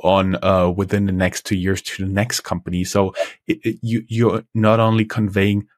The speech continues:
a message with that, but also how many positions you have in there. And when you talked about being a board member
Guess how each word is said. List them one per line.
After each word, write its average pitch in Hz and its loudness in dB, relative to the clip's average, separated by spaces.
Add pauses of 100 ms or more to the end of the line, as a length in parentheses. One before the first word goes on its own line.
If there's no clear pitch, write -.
(100)
a 110 2
message 98 -2 (120)
with 98 0 (240)
that, 85 0
but 107 0
also 104 0
how - -2
many 76 0
positions - -4 (280)
you 98 -4
have 85 -2
in 104 2
there. 101 4 (360)
And 107 0 (100)
when 117 2
you 117 0
talked - -4
about 104 0 (140)
being 110 2
a 101 2
board 107 2
member 107 2